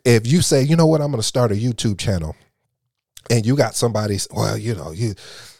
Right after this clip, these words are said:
YouTube, nobody listen, you know, ain't nobody gonna watch you on YouTube. Ain't nobody,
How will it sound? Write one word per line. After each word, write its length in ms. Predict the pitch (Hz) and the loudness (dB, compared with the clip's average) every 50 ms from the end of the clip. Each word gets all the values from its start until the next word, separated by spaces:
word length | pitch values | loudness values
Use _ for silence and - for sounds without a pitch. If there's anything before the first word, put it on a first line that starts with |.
| _ - | _ -20
YouTube, 580 | 80 92 123 143 170 - - 104 92 95 92 92 | -8 -4 -4 -4 -2 -2 -4 -4 -4 -6 -6 -6
nobody 440 | 113 143 160 123 110 113 113 104 | -4 -4 -4 -4 -4 -4 -4 -4
listen, 340 | 92 98 104 - - - 127 | -4 -4 -4 -4 -4 -4 -4
you 60 | 127 | -6
know, 120 | 107 85 92 | -4 -4 -4
ain't 120 | 120 151 | -6 -4
nobody 340 | 123 98 98 98 107 101 95 90 85 - | -4 -2 -2 0 -2 -2 -4 -6 -10 -12
gonna 180 | 107 101 95 | -10 -10 -8
watch 300 | 90 92 95 98 - - | -6 -4 -4 -4 -4 -4
you 100 | - 101 | -6 -6
on 80 | 98 95 | -8 -8
YouTube. 420 | 90 104 104 - - 113 110 104 | -8 -8 -8 -6 -6 -4 -4 -4
Ain't 120 | 113 131 135 | -4 -4 -4
nobody, 300 | 123 113 113 110 101 | -4 -2 -2 -2 -4